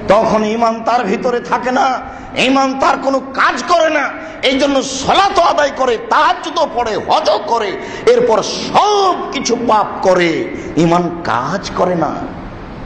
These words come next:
ঈমান মরিচা ধরে আছে। ঈমান একটা পাওয়ারফুল জিনিস। ইবলিস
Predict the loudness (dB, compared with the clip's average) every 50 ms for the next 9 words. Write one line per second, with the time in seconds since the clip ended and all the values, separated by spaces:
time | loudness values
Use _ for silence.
0 | -14 -14 -14 -16 -16 -16 -8 -4 -2 0 2 2 2 0 0 0 2 2 2 2
1 | 2 0 0 2 0 0 2 2 0 0 -2 -4 -4 -2 -2 -2 -4 -8 -10 -12
2 | -14 -14 -6 0 2 4 4 4 4 2 0 0 0 0 0 0 -2 -4 -2 0
3 | 2 4 4 4 4 2 0 -2 -2 -2 0 0 0 -2 -2 -2 -2 -4 -6 -6
4 | -8 -10 -10 -12 -12 -12 -14 -14 -12 -12 -12 -10 -10 -10 -6 -2 0 0 2 2
5 | 0 0 0 0 0 -2 -4 -6 -8 -10